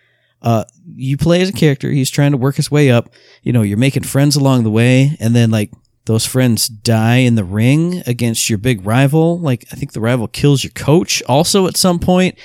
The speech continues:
Like, kills your coach, your tag team partner. He gets murdered right before the big championship match. You wrestle your rival.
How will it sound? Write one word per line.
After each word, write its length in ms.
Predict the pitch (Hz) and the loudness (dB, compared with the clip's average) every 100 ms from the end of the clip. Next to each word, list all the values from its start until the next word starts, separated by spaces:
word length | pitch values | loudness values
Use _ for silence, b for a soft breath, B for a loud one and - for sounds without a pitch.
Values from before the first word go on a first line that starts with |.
| B B | B B
Like, 140 | 98 - | -10 -6
kills 300 | - 220 190 | 0 0 0
your 80 | |
coach, 480 | - 190 185 - - B B B | -2 0 2 0 -4 B B B
your 100 | 110 | -6
tag 300 | - 165 170 | 0 0 0
team 200 | - 175 | 0 -2
partner. 580 | - 160 147 170 160 135 113 | 0 0 0 -2 -6 -8 -10
He 120 | 135 | -6
gets 200 | 139 - | -4 -2
murdered 380 | 120 147 151 127 | 0 2 0 0
right 160 | 127 | 0
before 240 | 123 - 143 | 0 0 0
the 100 | 117 | 2
big 200 | 143 104 | -2 0
championship 680 | - 135 143 139 - 151 | -2 0 2 2 2 0
match. 400 | 143 143 143 - B B B B B | 2 4 2 -2 B B B B B
You 220 | - 120 185 | -2 2 2
wrestle 340 | 180 175 165 | 2 0 0
your 160 | 147 131 | -2 0
rival. 520 | 135 156 143 156 | 0 0 2 0